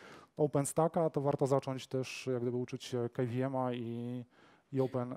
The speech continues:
Open vSwitcha. E, przechodząc teraz do części, do części komercyjnej. Tutaj myślę, że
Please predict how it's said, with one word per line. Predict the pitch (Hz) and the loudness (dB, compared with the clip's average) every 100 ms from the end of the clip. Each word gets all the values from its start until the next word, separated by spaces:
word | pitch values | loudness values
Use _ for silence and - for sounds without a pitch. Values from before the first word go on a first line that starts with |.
| - | -6
Open | 127 127 120 | -4 -4 -4
vSwitcha. | 135 127 - 123 - - - - - - - - _ - | -4 -6 -6 -10 -12 -18 -18 -16 -16 -18 -20 -20 _ 4
E, | 139 135 131 131 127 127 127 - _ _ _ _ _ _ _ _ _ _ - _ _ _ | 8 8 8 8 8 6 2 -4 _ _ _ _ _ _ _ _ _ _ -20 _ _ _
przechodząc | - 165 170 175 | -2 2 4 4
teraz | 170 160 | 8 8
do | 156 151 | 8 6
części, | 156 151 - 151 147 | 4 0 0 0 2
do | 147 | 2
części | 151 147 151 | 0 -4 -2
komercyjnej. | 143 143 - 127 113 113 | 0 2 2 2 0 -4
Tutaj | 156 160 147 | -2 2 2
myślę, | 147 139 151 | 2 -4 -6
że | 135 143 139 139 143 | 0 2 6 6 4